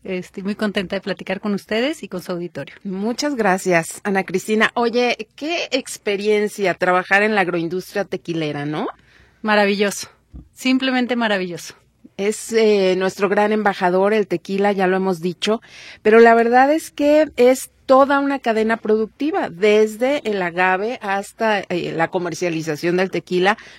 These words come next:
Speaker 2: no solo en México, sino en el extranjero, que ya ciento veinte países, pues, eh, hasta allá llega nuestra principal bebida, la más representativa de México. Mm, pero antes de hablar cómo llegas a la Cámara y de hablar de esta gran industria,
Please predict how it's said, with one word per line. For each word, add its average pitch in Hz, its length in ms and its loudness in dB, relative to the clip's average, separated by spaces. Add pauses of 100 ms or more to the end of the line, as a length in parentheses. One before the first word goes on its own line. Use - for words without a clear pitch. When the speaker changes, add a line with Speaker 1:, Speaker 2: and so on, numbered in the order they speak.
Speaker 2:
no 202 140 -8
solo 196 240 -4
en 185 80 -2
México, 190 460 -4
sino 170 400 -4
en 175 160 -4
el 156 120 -6
extranjero, 180 760 -4
que 165 140 -6
ya 160 140 -2
ciento 170 340 -4
veinte 165 260 -4
países, 165 540 -4 (380)
pues, 175 300 0
eh, 160 680 0
hasta 175 300 -4
allá 170 200 -4
llega 190 500 0
nuestra 160 380 -2
principal 165 560 -4
bebida, 175 360 0
la 170 120 0
más 151 140 -2
representativa 165 760 -2
de 180 100 2
México. 180 520 0 (560)
Mm, 247 380 0 (260)
pero 262 200 6
antes 320 760 2
de 240 80 6
hablar 233 400 6
cómo 233 260 2
llegas 220 540 4
a 208 60 2
la 196 120 2
Cámara 196 500 4
y 254 180 -2
de 226 220 2
hablar 214 560 4
de 202 220 2
esta 196 280 0
gran 196 280 2
industria, 196 640 0